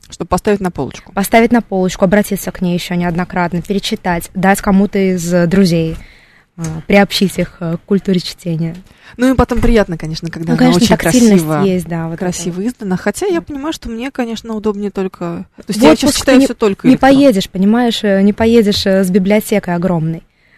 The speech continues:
Speaker 1: Да, а вдруг тебе что-нибудь захочется
Speaker 2: Вот.
Speaker 1: другое в процессе?
Speaker 2: Что-нибудь уточнить захочется, посмотреть, э, перечитать. Вот, конечно, электронная библиотека — это очень удобно.
Speaker 1: Так, друзья мои, ещё разочек напоминаю,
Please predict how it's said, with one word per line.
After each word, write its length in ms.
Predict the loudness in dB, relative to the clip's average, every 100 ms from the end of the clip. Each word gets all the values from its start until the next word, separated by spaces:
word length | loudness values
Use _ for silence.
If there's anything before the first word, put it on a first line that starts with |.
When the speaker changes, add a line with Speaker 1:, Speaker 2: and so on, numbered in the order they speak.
| _ -8
Speaker 1:
Да, 220 | -2 -2
а 40 |
вдруг 200 | 0 -2
тебе 160 | -4 -4
что-нибудь 360 | -2 -4 -2 -2
захочется 440 | -2 -2 -4 -4
Speaker 2:
Вот. 40 |
Speaker 1:
другое 300 | -2 0 0
в 60 | -2
процессе? 320 | -6 -6 -4
Speaker 2:
Что-нибудь 340 | 2 2 2 -2
уточнить 640 | -4 -2 2 4 4 4
захочется, 600 | 0 -4 -6 -8 -8 -12 -14 -20 -14
посмотреть, 760 | -6 -4 -2 0 0 0 -4 -6
э, 260 | -4 -4 -4
перечитать. 840 | -6 -6 -10 -8 -4 -4 -8 -16 -20 -20 _
Вот, 200 | -16 -14
конечно, 760 | -4 0 2 0 -2 -4 -2 -2
электронная 480 | -4 -2 0 2 2
библиотека — 520 | 0 -4 -4 -6 -6
это 100 | -6
очень 240 | -6 -4 -2
удобно. 360 | -2 -4 -6 -12 -20 _ _ _ _ _ _ _ -20 -18 -18 -12 -4
Speaker 1:
Так, 220 | -4 0
друзья 300 | 2 2 0
мои, 140 | 0
ещё 180 | 0 0
разочек 320 | 2 0 -4
напоминаю, 560 | -6 -4 -4 -2 -2